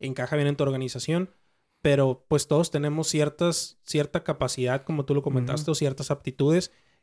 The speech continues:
Speaker 1: y probablemente, o sea, mm, va a llegar un punto donde ya no va a poder crecer más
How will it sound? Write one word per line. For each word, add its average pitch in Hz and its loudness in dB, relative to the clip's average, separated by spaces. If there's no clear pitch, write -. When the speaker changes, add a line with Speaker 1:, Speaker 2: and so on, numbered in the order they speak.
Speaker 1:
y 156 0
probablemente, 156 2
o 170 2
sea, 139 -2
mm, 151 -10
va 151 4
a - 6
llegar 165 6
un 175 2
punto 165 2
donde 160 0
ya 139 0
no 151 0
va 147 4
a 139 -4
poder 139 2
crecer 135 -4
más 139 -4